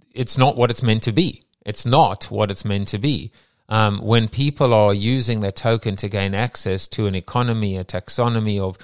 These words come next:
experiences, um, it's different. And so we have to kind of solve that. So in, in many respects, I, you know, that I've,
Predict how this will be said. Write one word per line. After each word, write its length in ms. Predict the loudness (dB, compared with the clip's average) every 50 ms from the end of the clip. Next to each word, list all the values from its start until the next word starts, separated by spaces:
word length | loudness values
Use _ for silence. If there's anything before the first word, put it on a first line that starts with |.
| -20 -20 -20 _
experiences, 1000 | -16 -10 -8 -8 -2 2 4 4 4 4 2 0 -2 -4 -4 -4 -2 -4 -6 -8 -10 _ -20 -20 _ _ -4
um, 300 | -2 -2 0 -2 -4 -8 -14 _ _
it's 220 | -8 -6 -6 -6 -2
different. 540 | 0 0 0 0 -2 -8 -10 -10 -12 -16 -18 _ -12
And 140 | -10 -8 -6
so 440 | -2 2 4 6 6 6 4 2 0 -4 _ _ _
we 140 | -4 -2 0
have 220 | 0 0 0 -2
to 100 | -4 -8
kind 300 | -4 -2 -2 0 0 0
of 160 | -2 -2 -4
solve 480 | -6 -8 -4 0 2 2 2 2 0 -2
that. 240 | -4 -4 -4 -4 0
So 300 | 2 4 4 4 4 2 -2 -10 -20 _ _ _ _
in, 240 | -2 -2 -2 -2
in 180 | 0 0 0 2
many 240 | 4 4 4 4 2
respects, 640 | 2 2 0 0 0 0 0 0 -2 -4 -10 -10 -10 -6
I, 480 | -2 0 2 2 2 2 2 0 -4 -6 -8 _ _ _ _
you 160 | -8 -4 -4
know, 120 | -2 0
that 340 | 2 2 2 2 0 -6 -20 -20 -20 -20 -20 _ -2
I've, 300 | 0 2 2 0 -2